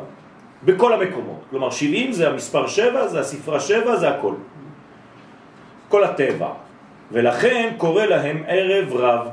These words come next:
כלומר, ערבוב גדול. לפי שנתערבו בהם תערובת רב, תערובת גדולה, מכל האומות.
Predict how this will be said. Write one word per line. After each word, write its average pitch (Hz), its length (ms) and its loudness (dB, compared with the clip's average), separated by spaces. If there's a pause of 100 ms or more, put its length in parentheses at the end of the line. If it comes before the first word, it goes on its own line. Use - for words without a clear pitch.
כלומר, 143 500 0
ערבוב 156 560 2
גדול. 123 480 2 (2000)
לפי 139 300 2
שנתערבו 170 800 2
בהם 180 340 4
תערובת 196 760 2
רב, 143 360 2 (520)
תערובת 175 420 4
גדולה, 147 440 0 (460)
מכל 160 340 2
האומות. 120 500 -4